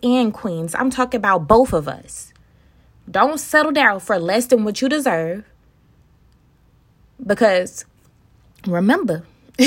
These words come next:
<laughs> when you attracted that person, how was you feeling? Was your finance good? Was your mental good? How was you feeling physically? What was you doing at that time?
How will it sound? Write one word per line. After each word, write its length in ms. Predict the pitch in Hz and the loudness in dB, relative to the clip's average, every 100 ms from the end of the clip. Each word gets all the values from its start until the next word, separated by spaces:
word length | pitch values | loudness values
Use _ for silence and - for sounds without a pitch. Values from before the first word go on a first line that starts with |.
| 262 | 2
<laughs> 500 | 240 - - - - | -2 -6 -20 -20 -10
when 140 | 180 | -6
you 120 | 170 | 0
attracted 520 | 175 180 277 311 349 330 | 0 0 -2 -2 -2 -2
that 180 | 330 | -4
person, 680 | 330 381 - - 175 170 165 _ _ _ - | -4 -6 -6 -6 -8 -8 -12 _ _ _ -8
how 240 | - 247 | 0 2
was 160 | 302 254 | 2 0
you 100 | 262 | -2
feeling? 760 | - - 302 185 151 160 165 _ _ _ _ _ | -4 -2 0 0 -4 -10 -14 _ _ _ _ _
Was 160 | - 175 | -6 -4
your 100 | 180 | -4
finance 680 | 180 - 277 277 220 180 - | 0 2 2 2 0 -4 -8
good? 360 | - 147 160 170 | -8 -8 -8 -8
Was 160 | 160 | -6
your 100 | 175 | -4
mental 420 | 185 254 269 220 | -2 -2 -2 -6
good? 420 | 170 - 85 - - _ _ _ _ _ | -6 -8 -10 -14 -16 _ _ _ _ _
How 180 | - 208 | -6 -4
was 120 | 208 | -2
you 60 | 214 | -4
feeling 240 | 254 240 | 0 0
physically? 680 | 214 269 254 202 156 147 156 - _ _ _ _ _ _ _ _ _ _ _ | 2 2 4 0 -2 -6 -10 -18 _ _ _ _ _ _ _ _ _ _ _
What 180 | 196 269 | 0 2
was 200 | 294 247 | 4 4
you 100 | 247 | 4
doing 420 | 175 151 135 147 165 | 2 0 -2 -10 -12
at 140 | 165 | -8
that 140 | 160 | -8
time? 380 | 151 156 - 180 | -10 -14 -16 -20